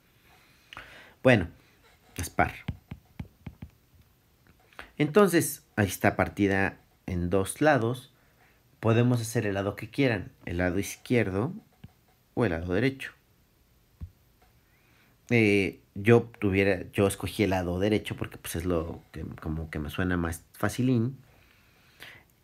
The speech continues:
Esta función la vamos a hacer acá. Esa es directamente la arcotangente de X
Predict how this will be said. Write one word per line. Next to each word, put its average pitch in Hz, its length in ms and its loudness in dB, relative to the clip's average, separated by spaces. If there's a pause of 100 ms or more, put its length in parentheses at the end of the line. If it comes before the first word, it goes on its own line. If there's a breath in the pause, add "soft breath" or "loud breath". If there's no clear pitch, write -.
(160)
Esta 120 560 4
función 107 880 0 (120)
la 85 100 -4
vamos 87 300 -2
a - 20 -12
hacer 92 160 -4
acá. 107 380 -2 (1600 soft breath)
Esa 135 220 4
es 131 120 0
directamente 110 800 2
la 92 340 -2
arcotangente 85 1400 -6 (320)
de 95 280 -2
X - 480 -10